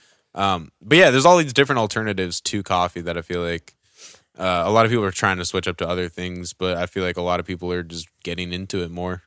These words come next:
at the same time. Like, like, w-, this dude I, I work with, fucking, uh,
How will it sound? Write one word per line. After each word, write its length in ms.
at 120
the 80
same 220
time. 260
Like, 220
like, 100
w-, 260
this 220
dude 180
I, 360
I 20
work 240
with, 180
fucking, 460
uh, 340